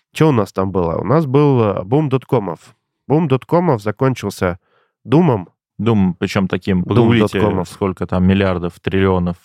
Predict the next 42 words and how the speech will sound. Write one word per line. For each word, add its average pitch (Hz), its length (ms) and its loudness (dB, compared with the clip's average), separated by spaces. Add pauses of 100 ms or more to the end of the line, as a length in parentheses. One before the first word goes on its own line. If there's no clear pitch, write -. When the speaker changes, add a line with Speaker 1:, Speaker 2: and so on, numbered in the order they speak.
(120)
Speaker 2:
потеряли 92 460 -2
компании 95 500 0
за 85 140 0
один, 180 200 2
за 92 140 2
Speaker 1:
Да, 90 180 2
Speaker 2:
там 90 100 -4
Speaker 1:
ну, 92 40 2
Speaker 2:
месяц. 107 160 4
Speaker 1:
в 104 60 2
общем, 92 360 -8
Doom 147 300 2
доткомов, 123 680 0
он 110 140 -2
как 110 220 -10
раз 127 200 -2
вот 98 160 -8
перед 104 240 -4
две 107 140 0
тысячи 113 260 -4
первым 110 280 0
годом 160 320 2
был. 90 280 -2
И 110 500 2
напомним, 135 540 0
кстати, 95 840 -6
интересный 90 840 -4
факт, 156 260 -4
что - 200 -4
на 92 140 -2
самом 101 340 -2
деле 120 480 2
Agile 101 440 -2
Manifest 113 520 -2
появился 117 360 0
как - 160 -14
раз 120 200 0
в 110 40 -2
ответ 127 320 -2
на 104 100 0
то, 147 160 2
что 110 340 -2